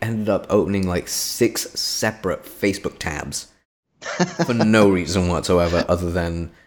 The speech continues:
Speaker 1: my fingers, like, on my keyboard immediately went Command T F, enter, and it was, like, just straight to Facebook.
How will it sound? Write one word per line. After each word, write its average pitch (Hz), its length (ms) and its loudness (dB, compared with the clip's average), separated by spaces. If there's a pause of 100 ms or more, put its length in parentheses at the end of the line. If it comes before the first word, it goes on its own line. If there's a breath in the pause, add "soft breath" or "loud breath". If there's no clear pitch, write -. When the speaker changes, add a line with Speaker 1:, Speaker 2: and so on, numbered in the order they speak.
(120)
Speaker 1:
my 92 260 -6
fingers, 101 480 0
like, 90 160 0
on 90 100 2
my 87 80 2
keyboard 87 440 2
immediately 87 440 0
went 85 320 0 (160)
Command 90 520 -2 (100)
T 82 440 -6 (120)
F, - 420 -4
enter, 78 480 -2
and 80 140 -2
it - 80 -6
was, 87 160 -2
like, 82 180 -2
just - 180 -4
straight 76 280 -6
to - 80 -16
Facebook. - 420 -14